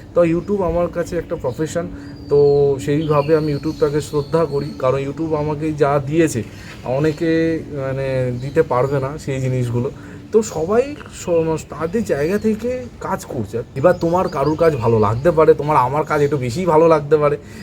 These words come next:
তো কারুর কাজ কম ভালো লাগতে পারে, কারুর কাজ খারাপ লাগতে পারে, কিন্তু তাই বলে, আহ, কারুর বদনাম করো না, ঠিক আছে? কারুর, মানে, বদনাম করো না। সবাই সবার মতো করে হেল্প করছে, সবাই সবার মতো করে কাজ করছে, সবাই ভালো, সবাই ভালো কাজ করছে,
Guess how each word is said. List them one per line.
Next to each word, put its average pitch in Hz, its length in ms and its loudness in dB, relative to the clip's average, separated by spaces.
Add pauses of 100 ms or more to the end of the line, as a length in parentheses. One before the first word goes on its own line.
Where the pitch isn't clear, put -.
(160)
তো 180 80 -2
কারুর 180 680 2
কাজ 185 220 0
কম 226 260 6
ভালো 202 180 6
লাগতে 180 180 4
পারে, 190 160 -2
কারুর 120 240 2
কাজ 117 200 2
খারাপ 170 300 2
লাগতে 160 280 2
পারে, 151 120 2
কিন্তু 165 200 -6
তাই 147 200 2
বলে, 175 300 0 (320)
আহ, 127 180 -6
কারুর 196 240 6
বদনাম 147 380 0
করো 107 200 0
না, 104 200 -2
ঠিক 156 140 2
আছে? 110 300 4
কারুর, 147 420 2
মানে, 139 280 -4
বদনাম 135 320 0
করো 156 200 -2
না। 196 100 -4 (320)
সবাই 135 240 4
সবার 147 240 2
মতো 160 260 0
করে 170 240 2
হেল্প 156 240 6
করছে, 165 260 -6
সবাই 135 260 0
সবার 123 220 -2
মতো 139 200 -4
করে 151 160 0
কাজ 131 240 -6
করছে, 147 380 -6 (360)
সবাই 139 260 6
ভালো, 123 360 0 (260)
সবাই 127 200 4
ভালো 123 280 0
কাজ 123 240 -4
করছে, 143 380 -4